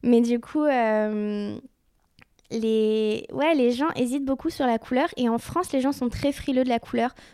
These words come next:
Par exemple, au... en Grande-Bretagne, euh, il y a beaucoup plus de tatous en couleur. Aux États-Unis aussi, beaucoup. En France, on est très, très noir et blanc et c'est difficile de... de... faire plus de couleurs.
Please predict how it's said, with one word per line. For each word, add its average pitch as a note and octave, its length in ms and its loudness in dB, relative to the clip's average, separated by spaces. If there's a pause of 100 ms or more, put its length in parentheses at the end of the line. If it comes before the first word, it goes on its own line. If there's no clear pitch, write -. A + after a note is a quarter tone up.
Par A#3 120 0
exemple, C4 400 2
au... A3 640 6
en A3 100 2
Grande-Bretagne, A3 800 2
euh, A3 440 2
il A3 80 -2
y A3 60 0
a G#3+ 40 0
beaucoup B3 320 -4
plus B3+ 220 -2
de B3 80 2
tatous A3+ 280 -2
en G#3 100 -4
couleur. A#3 360 0
Aux A3+ 60 0
États-Unis G#3+ 440 -2
aussi, A3 200 -6
beaucoup. A3 360 -4 (440)
En B3 120 2
France, E4 260 -2
on C4+ 100 2
est A#3 140 2
très, - 220 -2
très C#4 180 -2
noir C4 220 2
et B3 80 2
blanc B3+ 180 2
et C#4 80 2
c'est A#3 160 -4
difficile C4 720 -6
de... G#3 480 0 (460)
de... A3+ 120 -2
faire A3+ 220 -2
plus A3+ 220 -4
de A3 100 0
couleurs. A3 360 -4